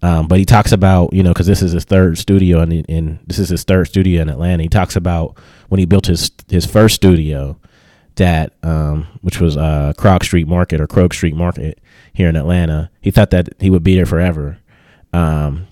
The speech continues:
and, you know, he outgrew it, and then he moved to a second location. He outgrew it, and now he's in his third location. Um, but he said something. He said that every time, every time he was supposed to move to the next level,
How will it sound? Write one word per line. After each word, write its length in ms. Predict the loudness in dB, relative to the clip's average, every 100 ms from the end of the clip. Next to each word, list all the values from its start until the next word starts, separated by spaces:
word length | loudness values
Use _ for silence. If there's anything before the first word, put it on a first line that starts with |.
| _ _ _ -20 _ _ _ -4
and, 600 | -2 0 -2 -2 -6 -8 _ _ _ _ _ _
you 140 | 0 2
know, 200 | 2 2
he 160 | 2
outgrew 420 | 2 0 2 4 4
it, 60 |
and 100 | 4
then 100 | 0
he 40 | 0
moved 200 | 0 0
to 80 |
a 40 | 2
second 280 | 2 2 2
location. 340 | 2 0 0
He 60 | -2
outgrew 300 | -2 -2 -4
it, 60 |
and 160 | -4 -4
now 200 | -2 0
he's 120 | 0
in 100 | -2
his 120 | 0
third 200 | 2 4
location. 640 | 2 0 0 -2 -4 -8 -10 _ -20 _ _ -2
Um, 440 | 0 0 -2 -6 _
but 160 | 0 2
he 100 | 4
said 300 | 4 4 4
something. 280 | 2 2 0
He 60 |
said 200 | 2 2
that 120 | 2 2
every 260 | 4 4
time, 540 | 4 4 4 4 0 -4 _ _ _ _ _ _ _ _ _ _ _ _ _ _ _ _ _ _ 0
every 200 | 4 4
time 300 | 4 4 4
he 80 | 4
was 120 | 4
supposed 440 | 2 4 4 4
to 80 | 2
move 180 | 0 0
to 100 | 0
the 100 | 0
next 260 | -2 -2 -4
level, 420 | -2 0 -2 -4